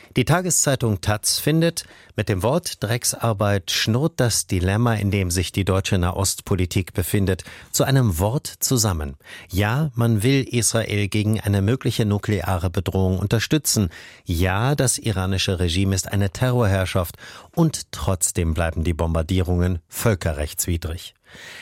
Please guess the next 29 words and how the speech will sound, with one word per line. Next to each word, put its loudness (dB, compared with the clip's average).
Es 0
wäre 2
zu 0
wünschen, 0
dass 0
die 2
Debatte 0
über 0
den 0
Umgang 2
mit -2
Iran 0
nun 2
so 0
klar -2
bliebe. -2
Russlands 2
Staatschef -2
Putin 0
hat 0
sich -2
bei 0
einer 0
seltenen 0
Pressekonferenz -2
vor -2
Vertretern 0
ausländischer 0
Medien 2